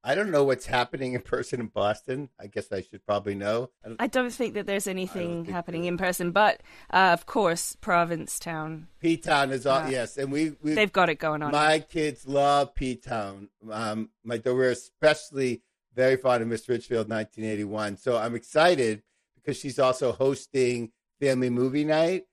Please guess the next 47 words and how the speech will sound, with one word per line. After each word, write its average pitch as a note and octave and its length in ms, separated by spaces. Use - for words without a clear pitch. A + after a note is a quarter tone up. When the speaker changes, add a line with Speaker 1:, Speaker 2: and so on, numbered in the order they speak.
Speaker 1:
um, A2+ 380
which A2 160
is G#2+ 100
part B2 280
of A2+ 160
New A#2+ 100
York B2 320
Pride, C3+ 320
but B2+ 60
it's G#2+ 140
virtual B2+ 440
this C3+ 240
year. C#3+ 380
And A2+ 260
we B2 280
are A2+ 320
a A#2+ 40
part B2 280
of A#2 40
that. A#2+ 200
We've A#2+ 140
been A2+ 120
helping A2+ 320
to A#2 100
promote A2+ 460
it. B2 260
And G#2+ 220
so A2+ 160
I'm A2 200
excited A2 400
that G2 120
we're G#2 140
a G2 40
part G#2 260
of G2+ 60
that. A2 280
Anyone A#2+ 280
can A2 160
watch G#2+ 240
that A2 300
just - 180
by G2+ 240
going G#2 320
to G#2 100
Family G#2 340
Movie G#2 280
Night. A#2 320